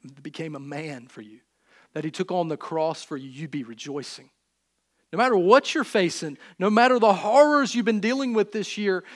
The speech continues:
that stuff in comparison to what God has done and is doing and will do for you is worthless. That's why Paul is able to say, "When I consider my present sufferings,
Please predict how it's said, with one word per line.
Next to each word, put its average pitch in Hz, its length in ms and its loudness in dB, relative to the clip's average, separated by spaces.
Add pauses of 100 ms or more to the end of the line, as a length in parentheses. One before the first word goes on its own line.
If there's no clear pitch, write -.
(140)
that 247 320 6
stuff - 540 2 (300)
in 247 280 4
comparison 269 1200 2 (200)
to 247 100 -2
what 214 280 4
God 247 420 8
has 254 320 2
done 240 300 4
and 214 160 0
is 233 260 0
doing 240 320 0
and 214 180 2
will 285 240 4
do 269 280 2
for 247 180 -6
you 190 420 -2 (340)
is 180 340 2 (680)
worthless. 151 1000 -2 (200)
That's 220 200 0
why 302 420 10
Paul 226 340 6
is 220 120 0
able 208 220 2
to 196 80 0
say, 220 240 -2
"When 196 140 0
I 254 140 4
consider 269 540 -2
my 220 160 4
present 233 600 2
sufferings, 233 640 -4